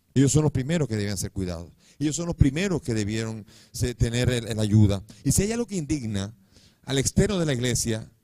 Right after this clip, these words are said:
es la prisa por proteger y tapar al sacerdote. Eso indigna. Cuando se ha tapado, cuando se tapan los sacerdotes, cuando se les cubre a ellos. La jerarquía normalmente se encargó de defender casi siempre al violador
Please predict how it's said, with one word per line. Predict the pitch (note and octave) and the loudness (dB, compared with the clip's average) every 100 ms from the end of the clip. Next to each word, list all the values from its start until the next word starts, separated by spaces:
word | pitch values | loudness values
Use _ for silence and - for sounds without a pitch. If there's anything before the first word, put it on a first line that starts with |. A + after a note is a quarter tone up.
| _ _ | _ _
es | E3+ | 0
la | G#3 | 2
prisa | - A3+ - | 2 2 2
por | - E3+ | 2 6
proteger | E3 D#3+ C3 F3 G3+ | 6 6 4 2 2
y | |
tapar | E3+ - E3+ | -2 0 0
al | F#3 | 0
sacerdote. | D#3+ C3 B2+ F#3 F#2+ - - _ _ _ _ _ _ _ _ | 2 2 4 2 0 -10 -18 _ _ _ _ _ _ _ _
Eso | - D3+ | 0 0
indigna. | A#3+ G#3+ B3 C#3 D2 - _ _ _ _ _ _ _ | 2 -2 -4 -6 -8 -12 _ _ _ _ _ _ _
Cuando | - F3 F3 | -4 -2 0
se | G3+ | 0
ha | |
tapado, | G#3+ - A3+ A3 F#3+ | 0 2 2 2 2
cuando | F3+ D#3+ | -2 -2
se | D3+ | 0
tapan | B3 B3 G#3 | 0 2 2
los | C#3+ | 4
sacerdotes, | C3+ A#2+ A2 G#2 G2 F2+ - - _ _ _ _ - | 4 2 0 -2 -6 -14 -18 -20 _ _ _ _ -2
cuando | F3 F3 | 0 2
se | F3+ | 0
les | E3 | 0
cubre | A#3 C4+ A#3 C3 | 2 2 4 2
a | A#2 | 2
ellos. | G#2 F#2 F#2 - _ _ _ _ _ _ _ _ - | -2 -4 -8 -18 _ _ _ _ _ _ _ _ -4
La | D3 | -2
jerarquía | D#3+ D3+ - G3 | 0 -2 -2 0
normalmente | F3 E3+ E3 D#3 E3 D3+ - - - | 0 0 0 -2 -4 -4 -14 -8 0
se | E3 | 0
encargó | D#3 D3+ C#3+ E3 F3 | 2 0 0 0 2
de | D3+ | 0
defender | C#3+ C#3 C3 D3+ D3 - | 0 0 -2 -2 -4 -8
casi | G3 G#3+ G#3 | -4 -2 0
siempre | A3 A3 F#3+ | -2 0 0
al | E3+ | 2
violador | D#3+ D#3 D3+ E3 G#2 | 2 2 2 2 -2